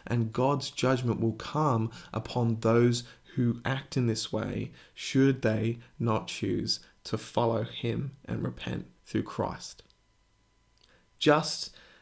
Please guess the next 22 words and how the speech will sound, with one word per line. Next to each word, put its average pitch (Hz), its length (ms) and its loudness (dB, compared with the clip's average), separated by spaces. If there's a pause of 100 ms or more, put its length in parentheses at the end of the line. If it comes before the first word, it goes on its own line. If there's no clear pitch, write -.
(380)
as 123 200 2
with 131 120 6
the 120 80 6
last 160 420 6
episode, 123 400 4
we 120 100 4
saw 120 320 2
Nahum 123 920 4 (1000)
talking 165 460 6
about 123 220 4
how 120 120 2
God 123 300 2
will 123 100 6
not 147 240 4
allow 151 300 4
evil 139 300 4
to 117 200 2
reign 135 280 4
in 131 100 4
the 123 80 4
world 120 260 4
forever, 120 760 4